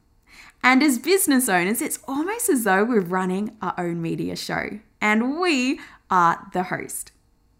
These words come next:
Okay, so I just wanted to give you that contrast there. Now, I do think this comes with practice, trust me on that one, and it's a conscious thing, and then it becomes a natural thing.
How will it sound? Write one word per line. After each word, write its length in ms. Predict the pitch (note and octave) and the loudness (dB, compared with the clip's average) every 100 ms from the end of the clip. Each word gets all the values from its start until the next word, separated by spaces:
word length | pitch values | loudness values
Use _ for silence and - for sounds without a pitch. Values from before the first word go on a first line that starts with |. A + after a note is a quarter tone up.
| _ _ _ _ _ _ - | _ _ _ _ _ _ -2
Okay, 240 | G#3 - - | 2 2 0
so 200 | - B3+ | 2 6
I 140 | B3 | 6
just 240 | C4+ F4 | 6 0
wanted 220 | G4+ A#4 A#4+ | 0 -2 -2
to 80 | |
give 220 | F#4 C4 A#3+ | -2 -2 0
you 100 | A#3 | 2
that 180 | G3+ | 2
contrast 800 | - - G3 F#3 - F#3 F3 - | 0 -10 -8 -6 -6 -4 -2 -4
there. 420 | F#3 E3 D#3+ F3+ - - - | -2 0 2 0 -2 -20 -6
Now, 180 | C#4+ - | 4 6
I 120 | - E4+ | 8 6
do 220 | - F#4 | 2 0
think 280 | - C#5+ - | 0 -12 -4
this 160 | D#4 | -2
comes 340 | D#4 B3+ G#3 G3 | -2 -2 -2 0
with 220 | F3+ - | -4 -4
practice, 680 | - D#3+ - - F#3+ F4+ - | -2 0 0 -2 -2 -2 -4
trust 480 | - A#3+ F#3 G#3+ - | -6 2 2 2 -2
me 160 | A3+ | 0
on 180 | G#3 F3 | 0 0
that 240 | E3 - | 0 -2
one, 300 | - F3 A3+ B3+ - - | 2 2 2 -4 -10 0
and 100 | C#4 | 2
it's 200 | D4 - | 2 -2
a 60 | E4 | -6
conscious 720 | - - D4+ F#4 - E4 D4+ | -8 -4 -2 -2 -2 -4 -4
thing, 640 | - - F3+ E3 F3 D#4 - _ _ | -8 -6 -6 -4 -4 -6 -8 _ _
and 380 | A3 A3 F#3+ F#3 | 2 2 2 0
then 180 | G#3+ A3 | 2 2
it 140 | G#3+ | 0
becomes 680 | G#3+ G#3 - F#3 E3+ F3 - - | -4 -8 -4 -4 -2 -6 -10 -8
a 60 | |
natural 500 | F#3 E3 - - - | -4 -4 -6 -10 -14
thing. 440 | - - - - | -16 -18 -18 -18